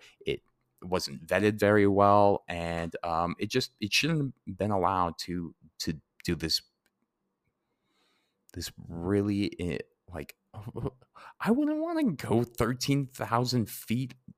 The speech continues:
deep into the ocean, two and a half miles down in the ocean in a vessel that I didn't think was properly vetted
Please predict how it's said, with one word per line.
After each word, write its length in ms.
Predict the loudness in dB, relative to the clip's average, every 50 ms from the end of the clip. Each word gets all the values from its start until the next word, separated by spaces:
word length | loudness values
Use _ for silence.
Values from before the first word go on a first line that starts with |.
| _ -20 -18 -16 -10 -6
deep 300 | -6 -4 -4 -4 -6 -4
into 160 | -4 -4 -4
the 160 | -4 -4 -2
ocean, 300 | -2 -2 -2 -4 -6 -8 -6 -4
two 260 | -2 2 4 4 4
and 80 | 4 2
a 40 | 0
half 340 | -2 -4 -4 -4 -4 -4
miles 560 | -6 -6 -4 -4 -2 -2 -2 0 -2 -2 -4 -6
down 340 | -8 -6 -4 -2 0 2
in 140 | 2 2 2
the 160 | 2 2 2
ocean 560 | 2 4 2 2 2 2 0 0 0 0 -2 -4 _ -20 -20 -20 -20 -20 -20 -20 -20 _ _ _ -20 _ _ _ _ _ _ -4
in 160 | -2 0 0
a 60 | 0
vessel 480 | -2 -4 -8 -8 -4 -2 0 0 0 0
that 180 | 0 0 0
I 120 | 0 -2 -4
didn't 320 | -6 -6 -6 -6 -6 -6
think 240 | -4 -4 -4 -4 -4
was 160 | -4 -4 -4
properly 720 | -6 _ -2 -2 2 2 4 2 2 2 2 0 0 0 -4
vetted 440 | -4 -6 -6 -6 -4 -2 -2 -4 -4